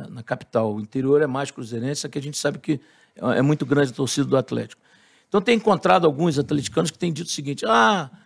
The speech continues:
o Turco não dá, o esquema dele é ruim." Peraí, ninguém cobra dos jogadores?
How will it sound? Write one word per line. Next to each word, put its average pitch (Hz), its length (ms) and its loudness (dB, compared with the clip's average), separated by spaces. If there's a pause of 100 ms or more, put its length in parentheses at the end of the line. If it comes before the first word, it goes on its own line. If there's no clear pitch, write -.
(160)
o - 80 -14
Turco 226 260 0
não 185 120 0
dá, 190 280 6
o 156 40 2
esquema 185 320 -2
dele 185 200 2
é 185 40 4
ruim." 165 480 0
Peraí, 156 320 2
ninguém 170 340 0
cobra 165 300 2
dos 131 120 -2
jogadores? 127 640 -2